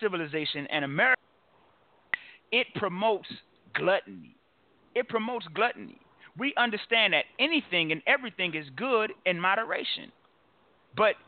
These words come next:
you can overeat, you can oversleep, you can over, you, you can over-medicate,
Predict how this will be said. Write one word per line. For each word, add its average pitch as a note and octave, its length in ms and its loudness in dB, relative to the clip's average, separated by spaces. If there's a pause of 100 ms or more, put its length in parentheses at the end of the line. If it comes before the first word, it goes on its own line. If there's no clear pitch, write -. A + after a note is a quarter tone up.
(100)
you A3 140 -2
can G3+ 200 -4
overeat, E3 580 -2 (840)
you A#3+ 120 -4
can A3+ 200 0
oversleep, A#3 640 -4 (880)
you B3+ 100 2
can G#3 220 2
over, D#3+ 360 4
you, G#3 220 -6
you D#3+ 220 -6
can G#3 200 -2
over-medicate, G#3 920 0